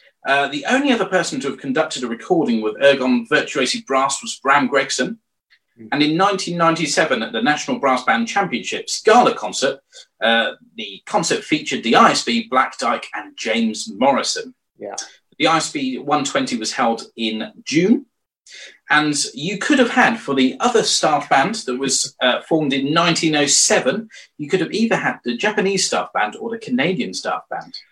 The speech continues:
Speaker 2: We just celebrated fifty years, but I guess they were reformed, weren't they?
Speaker 1: Think,
Speaker 2: That's
Speaker 1: yeah,
Speaker 2: it.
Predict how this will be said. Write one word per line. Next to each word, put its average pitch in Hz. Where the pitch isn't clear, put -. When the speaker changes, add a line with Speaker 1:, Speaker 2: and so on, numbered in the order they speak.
Speaker 2:
We 262
just -
celebrated 139
fifty 127
years, 120
but 127
I 127
guess 147
they 131
were 120
reformed, 113
weren't 104
they? 101
Speaker 1:
Think, 143
Speaker 2:
That's 120
Speaker 1:
yeah, 131
Speaker 2:
it. -